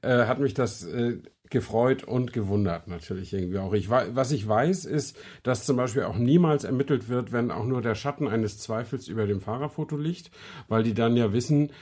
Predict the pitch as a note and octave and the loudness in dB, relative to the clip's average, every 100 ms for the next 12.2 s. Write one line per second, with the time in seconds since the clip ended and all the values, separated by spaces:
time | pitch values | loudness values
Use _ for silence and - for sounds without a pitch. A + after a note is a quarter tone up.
0 | - - A2 G#2+ A2 G#2+ G2 A2+ G#2+ G#2+ | -10 -2 0 2 4 2 0 0 2 0
1 | G2+ F2+ F2 - A2+ G2 A2 C3+ E3 D3+ | -4 -10 -14 -8 -4 -2 0 2 4 4
2 | C3+ C3+ C#3 B2 A#2 G#2+ D#2+ D#2 F2+ - | 4 2 2 0 2 -2 -6 -16 -14 -6
3 | A#2 B2+ C3+ - - C3+ A#2 A#2+ A#2+ F#2 | -2 0 -2 -4 -2 0 2 4 2 -2
4 | F#2 F2+ G2 - A#2 A2+ B2 A#2 G#2 F#2+ | -6 -10 -10 -6 -2 -2 0 0 2 2
5 | G#2+ C#3 G#3 C4+ - - - A#2 G#2+ - | 0 0 -4 -6 -16 -20 -6 -2 0 0
6 | A2 C3+ D#3 D#3 D#3+ D#3 - A2+ D#3 D#3 | 0 0 0 -2 -2 -2 -2 -2 -4 -2
7 | D#3+ E3 F#3+ - - - - A2+ A2+ A2 | -4 -4 -6 -10 -20 -18 -6 -2 0 2
8 | A2 C3 C#3 A2 A2 A#2 B2 A2 A2 G2 | 2 2 0 -2 -4 -4 -2 -2 -2 -2
9 | G#2+ A2+ G#2+ G#2 G#2 B2+ D3+ - C3 A2+ | -2 -2 -2 -4 -4 -6 -8 -4 -2 -2
10 | A2 A2 A2+ - G2+ A2 A#2+ C3+ G2+ A2 | -4 -4 -6 -6 -2 0 0 0 -2 -2
11 | G2+ G#2 F#2 B2+ A2 E2 E2+ - G2+ - | -2 -4 -2 0 0 -4 -6 -8 -8 -2
12 | D3+ | -2